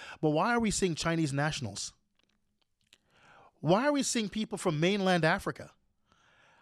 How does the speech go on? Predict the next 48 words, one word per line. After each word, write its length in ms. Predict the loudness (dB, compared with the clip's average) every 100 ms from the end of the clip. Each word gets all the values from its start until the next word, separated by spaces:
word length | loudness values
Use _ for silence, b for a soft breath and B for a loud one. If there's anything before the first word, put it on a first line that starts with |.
| -2
How 180 | 2 4
did 120 | 4
they 140 | 2 4
get 140 | 2
a 60 | 2
plane 340 | 2 2 2
ticket 400 | 2 0 0 -4
from 240 | 2 2 4
Africa 600 | 2 0 -4 -2 -4 -6 b b b 2
to 120 | 4
South 300 | 4 4 4
America? 720 | 4 4 4 2 -2 -2 -6 B B B
Wh-, 240 | -10 0 2
how 280 | 4 4 4
are 60 |
we 80 | 4
getting 220 | 2 2
Middle 220 | 2 4
Easterners? 560 | 2 2 0 -2 -6 -14 _ _ b b b b b b b
How 240 | -2 0 2
are 40 |
they 100 | 0
getting 240 | 0 -4 -4
plane 320 | 2 2 2
tickets 280 | -4 -6 -2
from 140 | 2
the 60 | 4
Middle 320 | 4 4 2
East 280 | 2 -2 B B B
all 200 | 4 4
the 60 | 6
way 120 | 2
to 80 | 2
South 300 | 2 2 2
America 580 | 0 2 2 2 0 0 B 0
to 100 | 4
walk 240 | 6 4
across 320 | 0 0 0 0
the 80 |
border? 400 | 2 4 4 0 b b -2
How 140 | 0
are 40 |
they 100 | 2
getting 200 | 0 -2
plane 200 | 0 0
tickets 240 | 0 -4 -6
from 120 | -2
China? 320 | 0 0 -2